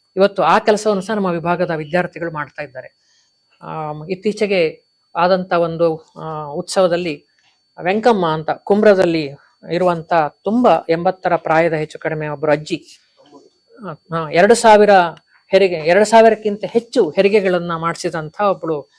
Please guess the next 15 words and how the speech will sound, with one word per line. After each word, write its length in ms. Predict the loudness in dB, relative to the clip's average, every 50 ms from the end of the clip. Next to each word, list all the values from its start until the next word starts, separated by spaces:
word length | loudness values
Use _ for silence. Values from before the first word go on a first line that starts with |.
| _ _ _ _ _ -12
ಹೆಂಗ್-, 340 | -10 -10 -10 -10 -12 -14 -12
ಮ-, 140 | -12 -12 -12
ಪುಣ್ಯಾತ್ಗಿತ್ತಿ, 680 | -8 -6 -2 -2 -2 -2 -4 -10 -16 -16 -16 -18 -18 _ _ 4
ಆಕೆಯನ್ನ 480 | 4 4 4 4 2 0 0 0 0 -2
ನಾವು 180 | -2 -4 -4
ಸನ್ಮಾನ 340 | -6 -6 -6 -4 -4 -4 -4
ಮಾಡಿದ್ದೇವೆ, 340 | -6 -6 -6 -4 -2 0 0
ಅವ್ರ 120 | 2 2
ಬಗ್ಗೆ 240 | 2 0 2 2 2
ಒಂದು 100 | 4 4
ವಿಡಿಯೋ 180 | 6 6 4 2
ಮಾಡಿದ್ದಾರೆ. 440 | 2 -4 -12 -14 -16 -18 -18 _ _ _ _ _ _ _ _ _ _ _ _ -6
ಅಂದ್ರೆ, 180 | -4 -2 -2 0
ಈ 60 | 0
ರೀತಿ 400 | -2 -2 -2 -4 -6 -6 -6 -8